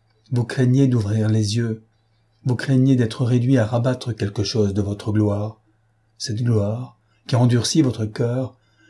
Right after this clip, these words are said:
vous est plus chère que la justice, que votre propre repos, que la conservation de vos peuples, qui périssent tous les jours de maladies causées par la famine.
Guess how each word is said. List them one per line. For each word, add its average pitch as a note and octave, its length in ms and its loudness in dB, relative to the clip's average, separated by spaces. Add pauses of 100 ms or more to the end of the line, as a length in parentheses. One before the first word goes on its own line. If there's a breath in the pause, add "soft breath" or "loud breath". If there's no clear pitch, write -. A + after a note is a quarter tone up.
(160 loud breath)
vous A#2 220 -2
est A#2 40 0
plus A2 140 -2
chère A2 300 -2
que A#2 80 -2
la A2 80 4
justice, A2+ 680 -4 (400)
que - 80 -6
votre G#2+ 300 0
propre A2 400 -4
repos, A2 500 -6 (600)
que A#2+ 100 0
la G#2+ 100 2
conservation G#2+ 680 -4
de G#2+ 100 0
vos A2 120 0
peuples, A2+ 500 -8 (220 soft breath)
qui A2 120 -6
périssent B2+ 680 0 (140)
tous C#3 80 -2
les C3 140 4
jours B2 440 0
de G#2 100 -4
maladies G#2 540 0
causées G#2+ 320 0
par G#2 160 -2
la G2+ 100 0
famine. G#2 500 2